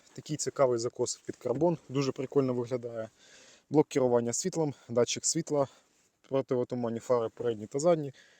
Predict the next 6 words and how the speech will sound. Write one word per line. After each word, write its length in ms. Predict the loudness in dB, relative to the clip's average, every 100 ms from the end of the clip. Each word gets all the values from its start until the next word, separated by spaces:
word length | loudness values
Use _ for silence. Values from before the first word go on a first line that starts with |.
| _ _ 0
мультикермо, 720 | 0 0 0 0 2 2 2 -4 -6
керування 440 | 0 4 4 4
бортовим 420 | -2 -4 -4 -4
комп'ютером, 640 | -6 -8 -8 -10 -10 -10 -14 -6
керування 460 | 0 2 2 0
мультимедією. 680 | -4 -6 -6 -4 -2 -2 -4